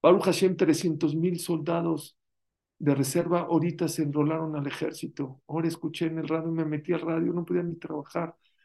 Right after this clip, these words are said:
Me metí al radio de Israel, un ex general de sesenta y cuatro años, dice, "Me bajé de mi coche, cambié de ruta y me fui a mi base". Y le preguntó a la radio, "Y, a ver, ¿me puedes explicar qué, qué vas a,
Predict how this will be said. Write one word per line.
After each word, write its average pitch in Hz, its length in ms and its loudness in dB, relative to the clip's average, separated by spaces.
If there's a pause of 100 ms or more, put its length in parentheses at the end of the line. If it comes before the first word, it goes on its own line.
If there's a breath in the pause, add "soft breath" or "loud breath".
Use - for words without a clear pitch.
(400)
Me 151 80 0
metí 147 240 2
al 170 80 8
radio 165 280 8
de 156 80 6
Israel, 156 600 0 (360)
un 175 180 4
ex 165 240 2
general 151 760 2 (400)
de 147 100 2
sesenta 147 440 0
y 143 80 0
cuatro 160 380 2
años, 147 280 -2
dice, 143 220 0
"Me 147 160 4
bajé 143 400 2
de 160 120 2
mi 151 180 0
coche, 160 500 0 (460)
cambié 143 340 4
de 151 140 4
ruta 147 320 2
y 160 60 2
me 139 140 2
fui 143 220 -2
a 156 80 2
mi 151 140 0
base". 147 320 4
Y 139 40 4
le 147 140 6
preguntó 156 320 4
a 185 60 6
la 180 100 4
radio, 160 320 4 (400 soft breath)
"Y, 170 80 -4
a 160 280 -4
ver, 190 260 4
¿me 175 100 6
puedes 262 180 6
explicar 180 480 4
qué, 185 340 4 (140)
qué 185 200 8
vas 156 240 2
a, 151 320 2